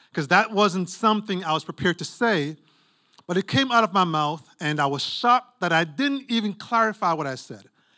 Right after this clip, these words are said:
Have you guys ever said something and then you just so shocked you can't even clarify? Just kept your mouth shut like,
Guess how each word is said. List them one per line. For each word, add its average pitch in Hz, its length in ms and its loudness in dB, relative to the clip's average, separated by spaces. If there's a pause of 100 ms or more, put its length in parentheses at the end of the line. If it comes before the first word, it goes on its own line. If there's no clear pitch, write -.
(300)
Have 185 100 -2
you 262 60 2
guys 269 260 0
ever 220 160 -2
said - 180 -4
something 202 460 -4
and 175 80 -6
then 165 80 -6
you 156 100 -4
just - 460 -10
so 160 160 0
shocked - 260 -6
you - 60 -20
can't 160 160 -4
even 135 120 -6
clarify? 156 500 -10 (800)
Just 135 160 -8
kept - 100 -6
your 147 80 -4
mouth 143 220 -2
shut 147 260 -8
like, 120 300 -14